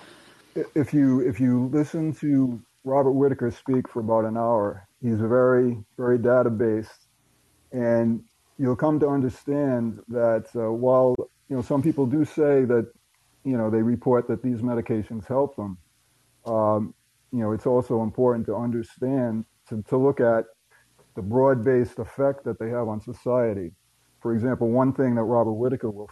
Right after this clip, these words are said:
focus on is, um, the increasing amounts of people who are on S S D I for,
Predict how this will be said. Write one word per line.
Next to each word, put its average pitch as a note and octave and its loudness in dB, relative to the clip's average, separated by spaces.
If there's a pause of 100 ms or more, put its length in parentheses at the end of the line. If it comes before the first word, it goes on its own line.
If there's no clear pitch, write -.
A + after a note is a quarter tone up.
focus B2+ -4
on G2+ -6
is, G#2 -6 (800)
um, G#2 -2
the A#2 0
increasing C#3+ 0
amounts B2 0
of A2 -10
people B2+ -2
who A#2+ -4
are G#2+ -2
on A2+ -4
S B2 -4
S A#2 0 (120)
D A2 -2
I A2+ 2 (720)
for, B2+ 2